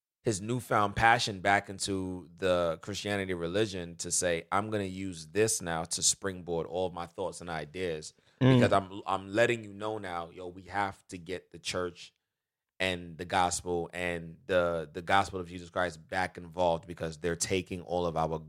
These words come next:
Speaker 1: good artists. They've contaminated them. I was once contaminated, but hey, I'm a born again Christian. I'm no longer sinning.
Speaker 2: And
Speaker 1: I'm
Speaker 2: once a
Speaker 1: out.
Speaker 2: nigga say that, it's hard to
Speaker 1: Yeah,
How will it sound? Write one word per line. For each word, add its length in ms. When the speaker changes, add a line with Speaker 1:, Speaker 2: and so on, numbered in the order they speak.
Speaker 1:
good 320
artists. 600
They've 480
contaminated 760
them. 340
I 160
was 180
once 240
contaminated, 580
but 120
hey, 340
I'm 100
a 40
born 260
again 320
Christian. 460
I'm 120
no 140
longer 260
sinning. 280
Speaker 2:
And 80
Speaker 1:
I'm 40
Speaker 2:
once 180
a 40
Speaker 1:
out. 60
Speaker 2:
nigga 200
say 220
that, 200
it's 100
hard 260
to 200
Speaker 1:
Yeah, 180